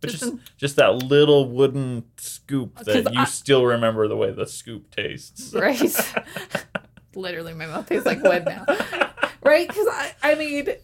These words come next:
Speaker 2: y-, and I, you're right. Like, I definitely do not have a full experience of a lot of religions. But I think to s-, anyone to step out of their comfort zone and to go to a rel-,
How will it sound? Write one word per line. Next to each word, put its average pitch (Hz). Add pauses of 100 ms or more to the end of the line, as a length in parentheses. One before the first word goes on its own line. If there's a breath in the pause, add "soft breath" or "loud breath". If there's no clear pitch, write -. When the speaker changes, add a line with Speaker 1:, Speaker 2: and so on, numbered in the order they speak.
Speaker 2:
y-, 262 (100)
and 285
I, 247 (840 loud breath)
you're 269
right. 247
Like, 208
I 214
definitely 226
do 202
not 196
have 185
a 247
full 170
experience 175
of 175
a 202
lot 170
of 170
religions. 196
But 285
I 294
think 202 (220 loud breath)
to -
s-, - (140)
anyone 247
to 214
step 196
out 208
of 190
their 180
comfort 208
zone 247
and 247
to 247
go 175
to 185
a 180
rel-, 165